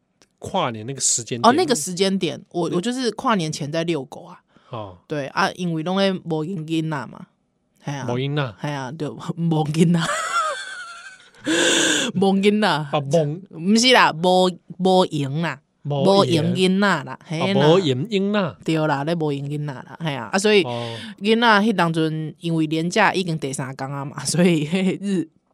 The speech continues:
Speaker 2: 就是小可时差，你知道，假期时差。
Speaker 1: 啊。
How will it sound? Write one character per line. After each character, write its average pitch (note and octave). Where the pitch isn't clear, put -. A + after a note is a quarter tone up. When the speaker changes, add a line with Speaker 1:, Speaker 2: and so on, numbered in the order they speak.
Speaker 2:
就 D3
是 D3
小 -
可 G3
时 C#3+
差， C#3
你 C#3
知 C3+
道， C3
假 G3+
期 -
时 D3
差。 C#3+
Speaker 1:
啊。 E3+